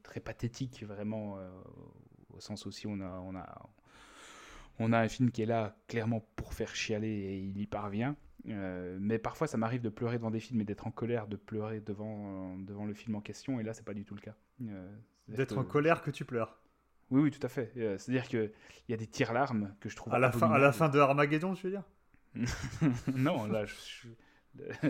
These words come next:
Speaker 1: <laughs> là, je pleure, euh, je, et je le revendique. Non, non, mais il y a, il y a, il y a des, il y a des films où tu, où tu, que tu trouves vraiment abominablement mauvais, mais qui, euh, de par leur artifice et la grossièreté de leur artifice, et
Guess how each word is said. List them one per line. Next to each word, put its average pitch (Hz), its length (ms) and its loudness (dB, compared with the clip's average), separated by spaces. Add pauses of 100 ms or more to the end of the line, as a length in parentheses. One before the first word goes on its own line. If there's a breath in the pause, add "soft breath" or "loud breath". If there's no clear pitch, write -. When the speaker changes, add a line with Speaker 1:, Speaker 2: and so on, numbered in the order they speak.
Speaker 1:
<laughs> 123 60 -12
là, 120 140 -2
je 110 100 -4
pleure, 113 400 0
euh, 113 160 -4 (420 soft breath)
je, 120 180 -6
et 139 100 2
je 117 100 2
le 117 80 6
revendique. 123 580 2 (380 loud breath)
Non, 135 80 12
non, 151 140 12
mais 123 80 10
il - 20 10
y 117 40 10
a, 117 40 8
il 123 100 6
y 127 60 6
a, - 40 2 (440 loud breath)
il 135 40 8
y - 40 10
a - 20 12
des, 131 280 6
il 131 100 0
y 135 80 4
a 127 40 8
des 123 140 2
films 143 320 4
où 117 60 6
tu, - 160 -14 (160)
où 127 120 -2
tu, - 200 -16
que - 100 -2
tu - 140 -4
trouves 131 220 -2
vraiment 120 380 6
abominablement 120 720 6
mauvais, 120 420 2 (360 soft breath)
mais 113 160 6
qui, 135 420 4
euh, 107 360 2 (720)
de 123 60 -4
par 123 180 -4
leur 120 160 0
artifice - 560 -2
et - 20 0
la 110 100 2
grossièreté 123 480 -2
de 120 60 -2
leur 110 120 2
artifice, 139 640 -4
et 107 320 0